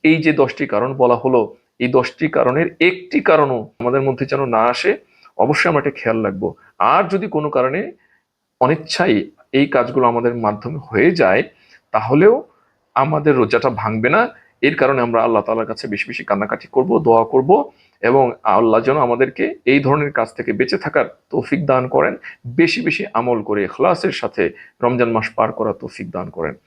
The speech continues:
এই রমজান মাসের যে মাসআলাগুলো বলা হলো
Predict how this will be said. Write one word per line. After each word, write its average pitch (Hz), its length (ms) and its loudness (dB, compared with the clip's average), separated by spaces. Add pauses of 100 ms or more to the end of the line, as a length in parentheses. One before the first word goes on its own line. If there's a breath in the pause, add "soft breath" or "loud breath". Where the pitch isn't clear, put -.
(460 loud breath)
এই 156 160 4
রমজান 151 280 2
মাসের 139 320 -4
যে 135 80 -4
মাসআলাগুলো 127 760 0
বলা 113 280 4
হলো 131 340 2